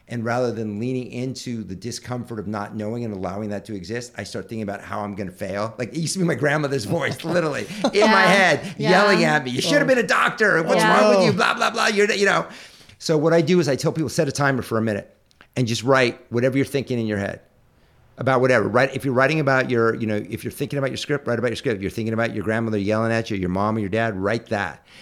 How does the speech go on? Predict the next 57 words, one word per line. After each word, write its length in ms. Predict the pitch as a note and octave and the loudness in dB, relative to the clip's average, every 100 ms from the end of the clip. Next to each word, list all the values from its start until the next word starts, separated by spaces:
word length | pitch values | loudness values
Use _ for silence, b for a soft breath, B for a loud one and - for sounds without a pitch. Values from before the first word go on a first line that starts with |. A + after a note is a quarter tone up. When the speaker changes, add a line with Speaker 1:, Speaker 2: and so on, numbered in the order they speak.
| B | B
Speaker 1:
And 140 | G#2+ A2+ | -6 -2
when 80 | |
you're 120 | A2 G#2 | -2 0
done, 420 | C3 C#3+ D#3 C#3 _ | 2 2 0 -4 _
delete 280 | A2 F#2+ E2+ | -6 -4 -6
it. 160 | C2+ _ _ _ _ - D#2 | -8 _ _ _ _ -12 0
Don't 260 | A#2+ A2+ | 0 0
read 160 | G#2+ F#2+ | -2 -4
it. 180 | - _ _ _ _ _ _ b b b | -8 _ _ _ _ _ _ b b b
And 100 | F#2+ | -4
you 60 | F#2+ | -2
do 120 | G#2+ | -2
this 160 | G2 - | -2 -4
every 240 | B2+ B2+ | -2 0
day. 260 | B2 B2 F2+ F2+ | 2 2 0 -4
This 120 | B2 | -4
is 60 | |
a 40 | C3 | -4
great 240 | F#2 C3+ | -2 0
way 80 | C#3 | -2
to 40 | |
start, 440 | G#2+ - C3 A#2 - | -4 -2 0 0 -4
because 200 | - F#2 | -12 -8
what 220 | G2+ B2+ | 0 0
it 80 | A#2+ | 0
does 240 | C3 B2 | -2 -2
is 160 | F#2+ F2+ | -4 -10
it 100 | F2+ | -10
teaches 440 | - D3+ - G2+ | -8 -8 -6 -6
you 300 | A2 G#2 G2 B B - | -2 -2 -4 B B -10
to, 160 | B2 - | -10 -4
A, 440 | C#3 C#3+ C3+ B2 _ _ _ _ _ _ _ _ _ | 0 0 0 -4 _ _ _ _ _ _ _ _ _
not 460 | - A#2+ C#3+ E3+ D#3+ | -6 -2 0 0 -2
judge 320 | C3+ C3+ A#2+ | 0 0 0
your 80 | B2 | -6
work 440 | A2 A#2 A2+ - - _ _ _ | -2 -2 -2 -8 -20 _ _ _
till 120 | - C3 | -10 -8
after 280 | C3 B2+ | -6 -6
you're 120 | B2+ G#2+ | -6 -2
done. 300 | C#3 C3 A#2 | -2 -2 -2
Then 120 | B2 | -4
you 100 | A#2+ | -4
delete 280 | C3+ C#3 D#3+ | -4 -2 -2
it 60 | |
before 280 | G#2+ - D#3 | -2 -4 -2
you 100 | F3+ | -2
can 160 | B2 G#2+ | -2 -4
judge 280 | F#2+ F#2 | -4 -4
it. 160 | F#2+ A2 B | -6 -8 B
So 140 | - C#3 | -6 -4
it 60 | |
also 300 | - D#3 F3+ F3 | 0 -2 -2 -2
teaches 420 | C3+ B2+ C3+ A2+ | -4 -4 -6 -6
you 100 | A#2+ | -4
how 160 | B2 | -2
to 60 | C3+ | 0
write 460 | B2+ C#3+ C#3 B2+ | 2 2 2 -2